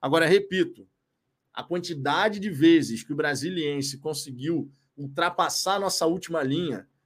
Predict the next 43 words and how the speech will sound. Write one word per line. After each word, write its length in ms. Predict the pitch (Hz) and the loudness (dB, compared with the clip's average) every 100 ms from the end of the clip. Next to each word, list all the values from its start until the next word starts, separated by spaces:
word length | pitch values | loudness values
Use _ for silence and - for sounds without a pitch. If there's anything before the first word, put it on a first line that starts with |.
| _ | _
por 180 | - 139 | -10 -8
conta 280 | 139 175 185 | -4 -4 0
da 140 | 175 | -2
falta 420 | 160 - 185 226 208 | -2 0 0 0 -2
da 120 | 196 | -2
pressão 400 | 190 170 - 175 | -2 -2 -2 -2
adequada 500 | 175 165 156 151 147 | -2 -2 -2 0 0
no 120 | 143 | 4
homem 220 | 151 170 | 4 4
da 120 | 151 | 0
bola 320 | 131 135 135 131 | 2 2 0 0
pra 140 | 139 | -4
impedir 720 | 160 - 170 135 139 214 220 - _ - | -4 -6 -8 -6 -2 0 0 -6 _ -4
esse 200 | 143 156 | -2 2
lançamento 540 | 156 147 139 143 139 | 0 2 0 -2 -2
nas 180 | 135 135 | -6 -4
costas 340 | 131 123 123 | -4 -4 -4
do 80 | 120 | -4
Botafogo 680 | 117 117 113 165 175 117 - _ _ - | -2 -4 -2 2 2 2 -6 _ _ -10
chamou 380 | - 160 156 | 2 4 6
muito 240 | 165 165 170 | 4 4 4
a 80 | 170 | 2
atenção, 500 | 175 185 - 113 104 | 2 -4 -4 -6 -6
tá? 260 | 113 107 - _ _ | -6 -6 -10 _ _
E 120 | 123 139 | 2 2
isso 200 | 139 160 | 4 4
não 120 | 175 | 6
pode 280 | 151 160 - | 6 6 6
ser 420 | 160 160 156 139 | 4 6 6 2
considerado 640 | 143 139 147 147 139 147 | -2 -4 -2 0 2 0
da 100 | 147 | -2
maneira 880 | 147 143 139 143 139 127 117 98 76 65 | 0 2 4 4 4 2 0 -2 -6 -8
assim, 200 | - 175 | -6 -2
"Ah, 220 | 208 202 | 0 0
não, 260 | 196 185 | -2 -2
é 40 | 131 | -2
só 200 | - 180 | -4 -4
um 40 | |
detalhezinho", 640 | 180 170 170 160 135 165 175 | -2 0 0 0 -2 -4 -4
porque 160 | - | -6
não 100 | 180 | -4
é 60 | 180 | -2
não. 240 | 139 98 | -2 -6